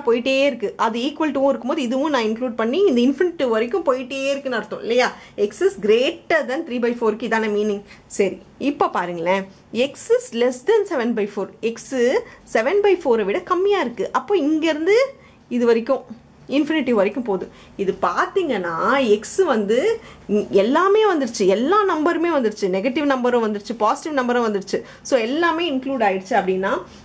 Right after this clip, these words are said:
நம்ம இதை எப்படி எழுதலாம்னா, X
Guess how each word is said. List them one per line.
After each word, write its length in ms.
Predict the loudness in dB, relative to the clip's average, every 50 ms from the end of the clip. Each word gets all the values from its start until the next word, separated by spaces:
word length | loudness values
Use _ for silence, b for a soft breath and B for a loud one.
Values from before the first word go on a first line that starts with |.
| B -2 0
நம்ம 160 | 2 2 2 4
இதை 80 | 4 2 2
எப்படி 160 | 2 0 2 2 2
எழுதலாம்னா, 420 | 2 2 2 2 2 2 0 0 -2 -4 -4 -8 -16 -20 -20 -20 -20 -20 -20 -20 -20 -20 -20 -20 -20 -20 -20 -20 -20 -20 -20 B B B B B B B B B B -2 -2 -2
X 120 | 0 0